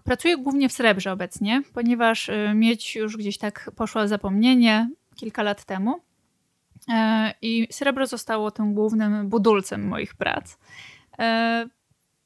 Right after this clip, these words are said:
tak jakby jest, jest mi najbliższe ta plastyka, sposób pracy, ponieważ to, m-, między metalami to się różni. Metale mają różną miękkość lub twardość, jak to woli, ró-, różną gęstość,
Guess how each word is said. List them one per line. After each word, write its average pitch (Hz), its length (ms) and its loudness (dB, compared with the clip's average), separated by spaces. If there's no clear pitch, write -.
tak 269 140 -4
jakby 262 180 0
jest, 269 260 0
jest 269 260 -2
mi 262 120 4
najbliższe 233 960 2
ta 208 220 0
plastyka, 220 1000 0
sposób - 420 -10
pracy, 240 300 -2
ponieważ 233 340 -4
to, 247 100 -10
m-, 226 460 -2
między 240 220 4
metalami 233 400 4
to 226 80 -6
się 226 140 -4
różni. 208 420 -2
Metale 226 300 -2
mają 220 220 2
różną 220 220 -2
miękkość 233 680 0
lub 214 160 -20
twardość, 208 500 0
jak 208 140 -10
to 214 120 -8
woli, 208 380 -2
ró-, 220 140 -2
różną 226 440 0
gęstość, 220 760 -2